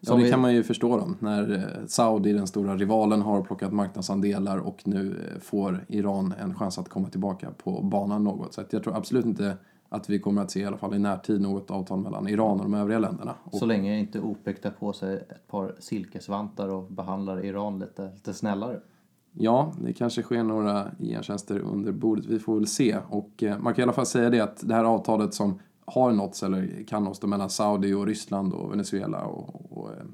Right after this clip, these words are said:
Speaker 1: U A E exempelvis kommer ju inte räcka. För att även om Saudi och Ryssland är stora producenter så har de inte ökat sin produktion nämnvärt sedan tvåtusenfjorton, utan den stora produktionsökningen har ju kommit från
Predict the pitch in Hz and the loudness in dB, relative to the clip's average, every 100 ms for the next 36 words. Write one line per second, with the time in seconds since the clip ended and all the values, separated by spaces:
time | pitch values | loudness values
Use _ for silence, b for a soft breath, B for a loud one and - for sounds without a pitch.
0 | - - 101 98 - 110 - - 110 107 | -14 -8 -6 -4 -6 -8 -8 -8 -4 -4
1 | - - b - 120 113 107 101 101 98 | -6 -10 b -2 4 6 6 4 2 0
2 | 104 - 120 98 - 104 - B B 113 | -4 -4 -2 -2 -4 -6 -8 B B 0
3 | 113 117 120 104 101 101 95 104 98 104 | 2 4 4 6 6 4 2 0 0 0
4 | 95 - 104 95 101 98 127 120 - 95 | -2 0 0 0 0 2 2 0 -2 -6
5 | 98 101 98 113 - 120 120 104 - 139 | -2 0 4 2 2 0 0 0 -2 0
6 | 104 95 98 98 135 117 98 95 113 98 | 0 2 -2 2 4 6 6 4 4 4
7 | 104 123 - - 98 95 92 - B B | 4 4 2 -2 0 0 -2 -4 B B
8 | - 101 - 92 110 95 - 113 98 92 | -2 0 0 0 2 0 -2 -2 -2 -2
9 | 107 101 104 104 110 110 101 113 95 104 | 0 0 0 2 2 0 0 0 0 -2
10 | 107 101 95 104 101 113 - 98 98 | -2 -2 -2 0 0 0 -2 -2 -2